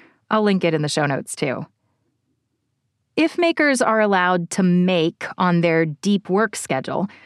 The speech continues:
with lots of long stretches of time, and if managers are allowed to manage with their little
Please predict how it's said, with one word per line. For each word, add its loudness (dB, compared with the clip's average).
with -2
lots 0
of -2
long 2
stretches -2
of 0
time, -2
and 4
if 0
managers 2
are 2
allowed 2
to 0
manage 2
with -2
their 2
little 0